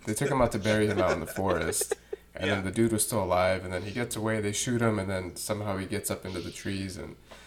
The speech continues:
Speaker 1: the
Speaker 3: Yeah.
Speaker 1: storyline kinda goes more into how, like, now they're stranded out there with the snow, and, like, we never really found out what happened to dude, you know?
Speaker 3: Yo!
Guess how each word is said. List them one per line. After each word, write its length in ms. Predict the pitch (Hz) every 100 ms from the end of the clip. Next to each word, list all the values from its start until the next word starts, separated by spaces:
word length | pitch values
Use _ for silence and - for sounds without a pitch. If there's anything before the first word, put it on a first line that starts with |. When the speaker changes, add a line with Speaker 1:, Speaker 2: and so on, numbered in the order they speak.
| - -
Speaker 1:
the 80 | 113
Speaker 3:
Yeah. 60 | -
Speaker 1:
storyline 440 | 127 127 123 120
kinda 200 | 123 117
goes 220 | 113 117
more 220 | 110 110 110
into 220 | 104 104
how, 160 | 104 101
like, 280 | 98 95
now 180 | 107 101
they're 140 | 101 101
stranded 600 | - - 107 107 98 92
out 200 | 85 82
there 180 | 87 87
with 140 | 90
the 80 | 104
snow, 400 | - 98 87 82
and, 100 | 85
like, 200 | 87 87
we 80 | 92
never 200 | 95 90
really 160 | 90 90
found 280 | - 87 87
out 120 | 82
what 120 | 87
happened 280 | 92 - 80
to 60 |
dude, 340 | 80 78 87 73
you 100 | 87
know? 200 | 80 113 123 - - - - - - -
Speaker 3:
Yo! 640 | 139 180 254 254 208 127